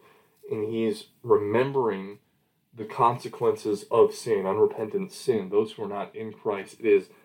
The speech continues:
eternal death, eternal separation from God. David knew whether he lived or he died,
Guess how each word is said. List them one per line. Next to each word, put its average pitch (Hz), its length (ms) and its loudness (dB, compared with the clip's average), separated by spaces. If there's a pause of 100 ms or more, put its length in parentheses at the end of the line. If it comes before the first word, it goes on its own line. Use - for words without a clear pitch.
(120)
eternal 104 400 4
death, 107 320 4
eternal 117 300 0
separation 107 680 6 (420)
from 107 460 6 (420)
God. 95 480 2 (1040)
David 127 400 8
knew 117 460 4 (340)
whether 120 320 6
he 113 140 -8
lived 123 560 8
or 127 280 10
he 113 160 -12
died, 104 480 4